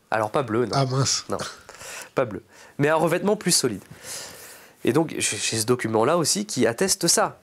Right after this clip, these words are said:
Speaker 1: Et d'ailleurs, quand j'ai posé la question à Total, parce que je me suis
Speaker 2: À qui
Speaker 1: rapproché
Speaker 2: vous avez
Speaker 1: de
Speaker 2: posé cette question ?
Speaker 1: Euh, au service communication.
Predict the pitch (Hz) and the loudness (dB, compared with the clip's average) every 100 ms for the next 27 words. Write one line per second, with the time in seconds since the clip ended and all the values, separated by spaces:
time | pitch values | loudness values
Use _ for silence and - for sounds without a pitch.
0 | - - 135 127 131 208 208 143 127 180 | -8 2 2 4 4 4 2 0 2 2
1 | 214 180 127 - 117 101 101 95 - _ | 4 4 0 2 0 0 0 -2 -4 _
2 | _ _ 131 101 - 107 95 101 101 - | _ _ -10 -6 -2 -2 -2 -4 -4 -2
3 | 110 98 104 170 151 147 139 135 127 131 | -2 0 2 2 4 2 2 2 2 0
4 | 120 117 - 101 - 120 113 117 131 120 | 0 -2 -2 -6 -6 -2 0 2 0 0
5 | 120 120 110 110 104 - | -2 -2 -4 -4 -6 -8